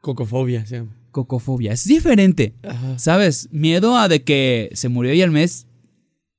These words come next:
Speaker 2: ya nadie se acuerda de ti.
Speaker 1: Qué triste fobia, güey.
Speaker 2: ¿Sabes?
Speaker 1: Está enojete,
Speaker 2: Es
Speaker 1: güey.
Speaker 2: una, es, pero
Speaker 1: No, sí está
Speaker 2: el, el
Speaker 1: enojete,
Speaker 2: pedo
Speaker 1: sí.
Speaker 2: es de que uno diga, "Ah, es un miedo". No, en mi cabeza está todo el tiempo.
Speaker 1: ¿En serio, güey?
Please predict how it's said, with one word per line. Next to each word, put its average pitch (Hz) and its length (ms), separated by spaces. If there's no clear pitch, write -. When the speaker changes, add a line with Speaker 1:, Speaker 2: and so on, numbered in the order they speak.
Speaker 2:
ya 110 200
nadie 113 600
se 107 60
acuerda 90 180
de - 60
ti. - 80
Speaker 1:
Qué 127 60
triste 113 500
fobia, 151 520
güey. 139 420
Speaker 2:
¿Sabes? 175 520
Speaker 1:
Está 139 240
enojete, 160 680
Speaker 2:
Es 214 60
Speaker 1:
güey. 226 140
Speaker 2:
una, 320 280
es, 233 240
pero 240 340
Speaker 1:
No, 180 140
sí 160 100
está 170 120
Speaker 2:
el, 214 80
el 202 60
Speaker 1:
enojete, 226 300
Speaker 2:
pedo 302 240
Speaker 1:
sí. 226 140
Speaker 2:
es 226 120
de 208 80
que 226 80
uno 247 100
diga, 240 160
"Ah, 269 120
es 311 160
un 285 120
miedo". 254 220
No, 180 340
en 151 100
mi 151 100
cabeza 143 340
está 143 200
todo 123 320
el 104 100
tiempo. 98 320
Speaker 1:
¿En 135 180
serio, 165 400
güey? 214 460